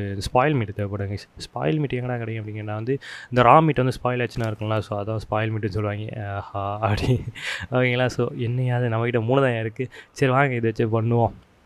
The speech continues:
அப்புறம் நார்கோ பெர்ரி தேவைப்படும். So நார்கோ பெர்ரி அப்படின்னா அந்த black color berry இருக்குல்ல, so அதான் கைஸ் தேவைப்படும்.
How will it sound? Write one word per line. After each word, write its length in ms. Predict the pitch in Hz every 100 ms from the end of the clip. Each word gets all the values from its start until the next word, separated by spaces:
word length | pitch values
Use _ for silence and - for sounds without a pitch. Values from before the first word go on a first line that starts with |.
| _ _ _ _ _ _ _ - -
அப்புறம் 260 | 131 131
நார்கோ 180 | 123 -
பெர்ரி 200 | 123 113
தேவைப்படும். 320 | 113 107 123
So 200 | 135 110
நார்கோ 220 | 113 123
பெர்ரி 160 | 123 107
அப்படின்னா 160 | 107 120
அந்த 480 | 117 110 104 101 101
black 220 | 117 131
color 200 | 123 104
berry 220 | 104 101
இருக்குல்ல, 200 | 95 107
so 200 | 104 107
அதான் 180 | 107 107
கைஸ் 160 | 101 -
தேவைப்படும். 440 | 110 98 104